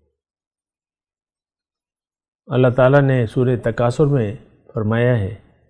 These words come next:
कि अल्हाकुमुत तकासुरु हत्ता जुरतुमुल मकाबिर, कि ज़्यादा की तलब ने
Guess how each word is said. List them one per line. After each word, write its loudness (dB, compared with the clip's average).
कि -6
अल्हाकुमुत 0
तकासुरु -2
हत्ता -2
जुरतुमुल -2
मकाबिर, -6
कि 0
ज़्यादा 4
की 0
तलब 2
ने -4